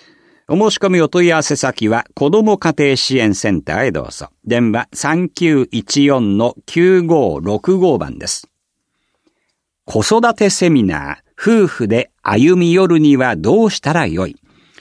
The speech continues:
夫婦それぞれの価値観と信頼を深めるすり合わせ方。講演は北区教育委員会です。対象は区内在住の子育て中の保護者。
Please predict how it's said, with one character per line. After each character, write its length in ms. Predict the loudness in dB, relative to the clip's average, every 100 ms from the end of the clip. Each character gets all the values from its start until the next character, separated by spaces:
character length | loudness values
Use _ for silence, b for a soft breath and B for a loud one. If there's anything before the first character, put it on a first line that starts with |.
| b b b
夫 240 | 0 2 2
婦 220 | 2 2
そ 180 | 2 0
れ 80 | 2
ぞ 120 | 2
れ 140 | 2
の 200 | 4 2
価 220 | 0 -4 -4
値 180 | -4
観 280 | 0 2 2
と 340 | 2 0 0 0
信 380 | 0 2 4
頼 380 | 4 2 4 4
を 80 | 2
深 380 | -2 -8 -2 0
め 160 | 2
る 220 | 2 0 0 -8
す 240 | -4 0
り 200 | 0 0
合 140 | 0 -2
わ 100 | -2
せ 180 | -4 -8
方。 340 | -10 -14 -16 _ _ _ _ _ _ _ -4
講 200 | 0 2
演 200 | 2 2
は 140 | 0
北 320 | -4 -6 -4
区 180 | -2 -4
教 240 | -2 0 0
育 220 | 2 2
委 40 |
員 100 | 2
会 240 | 0 -8 -8
で 100 | -8
す。 200 | -10 -14 _ _ _ -2
対 160 | -2
象 260 | 0 0 0
は 160 | 0 -2
区 160 | -2
内 260 | 0 2 0
在 240 | 0 0
住 220 | 2 2
の 220 | 2 -2 -4 b b
子 160 | -6 -2
育 320 | 0 0 0
て 180 | 0 -2
中 300 | 0 2 2
の 160 | 0
保 240 | -2 -6 -4
護 160 | -4
者。 300 | -6 -10 -10